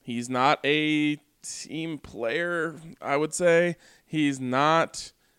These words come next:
um, a guy who's gonna take any sort of discount in any way, shape, or form. And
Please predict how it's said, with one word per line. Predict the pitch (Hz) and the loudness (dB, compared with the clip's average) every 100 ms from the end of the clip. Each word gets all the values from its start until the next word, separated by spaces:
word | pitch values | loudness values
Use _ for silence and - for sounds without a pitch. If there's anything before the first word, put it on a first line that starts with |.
| _ - | _ -4
um, | 127 139 139 139 127 139 - | 2 4 4 2 0 -6 -6
a | 131 | -6
guy | 120 110 147 | -2 2 2
who's | 156 147 | 2 -2
gonna | 160 160 | -4 -6
take | - 156 165 - | -2 0 -2 -4
any | 135 151 | -6 -4
sort | 170 165 | -2 -2
of | 156 | -2
discount | 131 - 143 135 - | -4 -4 -4 -4 -6
in | 113 - | -12 -8
any | 127 139 | -2 -2
way, | 123 117 117 | 0 0 0
shape, | - 110 | -2 -4
or | 107 | -6
form. | - 80 85 | -6 -4 -4
And | 90 113 | -6 -8